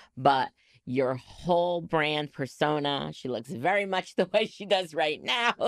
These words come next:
<laughs> serving ice cream with a whole getup, and it's part of this persona, which I, uh, believe, and I feel it.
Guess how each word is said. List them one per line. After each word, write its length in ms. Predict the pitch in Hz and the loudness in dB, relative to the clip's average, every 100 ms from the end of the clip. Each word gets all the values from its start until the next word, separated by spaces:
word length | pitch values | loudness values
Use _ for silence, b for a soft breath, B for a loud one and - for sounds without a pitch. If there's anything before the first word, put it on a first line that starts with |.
| - - | -4 -8
<laughs> 180 | 262 | -14
serving 480 | - - 202 196 208 | -12 0 2 2 0
ice 260 | 180 180 - | 2 0 -2
cream 280 | 185 175 165 b b | -2 0 -2 b b
with 120 | 135 | 0
a 100 | 131 | 0
whole 240 | 143 202 | 2 0
getup, 540 | 214 160 156 156 156 - - | 2 2 4 2 0 -4 0
and 500 | 131 131 127 135 131 b b b | 2 2 0 -2 -6 b b b
it's 180 | 120 | -6
part 280 | - - 151 | -4 2 2
of 140 | 139 131 | 2 -2
this 160 | 127 | -6
persona, 520 | - 135 - 131 127 | -2 -4 0 0 0
which 280 | 123 135 - _ _ - | -2 -4 -4 _ _ -2
I, 720 | 143 151 160 151 147 185 254 _ _ _ _ _ _ - | 0 2 2 2 0 -2 -4 _ _ _ _ _ _ 2
uh, 320 | 135 135 131 | 2 4 0
believe, 720 | 117 143 143 156 160 180 220 - | 0 0 2 2 2 0 -2 -4
and 140 | - 139 | -2 0
I 140 | 135 | 0
feel 480 | 131 - 147 135 135 | -2 -2 2 2 2
it. 200 | 165 | 2